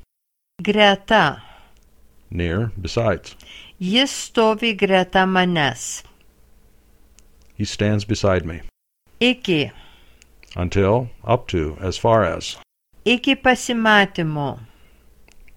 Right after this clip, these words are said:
Speaker 2: So long until we see each other.
Speaker 1: Aš nuėjau iki upės.
Speaker 2: I went up to the river.
Speaker 1: Įstrižai.
Speaker 2: Diagonally across.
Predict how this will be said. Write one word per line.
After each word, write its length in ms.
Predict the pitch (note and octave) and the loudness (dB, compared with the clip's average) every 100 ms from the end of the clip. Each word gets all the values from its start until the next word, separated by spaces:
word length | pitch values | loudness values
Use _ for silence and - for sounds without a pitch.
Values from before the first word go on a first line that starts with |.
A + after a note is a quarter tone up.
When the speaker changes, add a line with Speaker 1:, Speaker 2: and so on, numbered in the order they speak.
| - - _ _ - - - | -20 -20 _ _ -20 -20 -10
Speaker 2:
So 160 | - A#2+ | 0 2
long 300 | G#2+ G2+ G2+ | 4 4 2
until 200 | F2+ G#2 | 2 0
we 120 | G2+ | 0
see 180 | - G2 | -2 -4
each 160 | F2+ | -2
other. 240 | F2 E2 D#2 - - _ _ _ _ _ - | -2 -4 -6 -14 -20 _ _ _ _ _ 2
Speaker 1:
Aš 300 | A3+ A#3+ - | 2 0 -2
nuėjau 760 | B3+ A3 G3+ G3 G3 G3 G#3 - | 2 6 6 4 4 4 4 0
iki 380 | G#3+ G#3 A3+ G3+ F#3 | -4 -2 -4 -4 -4
upės. 680 | E3+ - B2+ - - - - _ _ _ _ _ _ _ _ _ _ _ _ _ _ _ _ _ - | -4 -4 -6 -6 -14 -14 -18 _ _ _ _ _ _ _ _ _ _ _ _ _ _ _ _ _ -6
Speaker 2:
I 60 | |
went 220 | F#2 G2+ G2 | -2 0 0
up 160 | - | 0
to 80 | G#2 | 0
the 100 | G2 | 2
river. 300 | F#2+ D#2+ D#2+ - - _ _ _ - A#3 | 2 0 -4 -12 -20 _ _ _ -4 -4
Speaker 1:
Įstrižai. 960 | A3 - B3+ A#3+ A3+ A#3 F#3 C#3 - - - _ - - - - - - - - _ - - - | -4 -4 0 0 0 2 2 2 -4 -18 -20 _ -20 -20 -20 -20 -20 -20 -20 -20 _ -20 -20 -4
Speaker 2:
Diagonally 500 | F2+ E2+ F#2 G2 G2 | 2 2 2 0 0
across. 540 | G2 G#2 F#2 E2+ - | 0 2 0 0 -6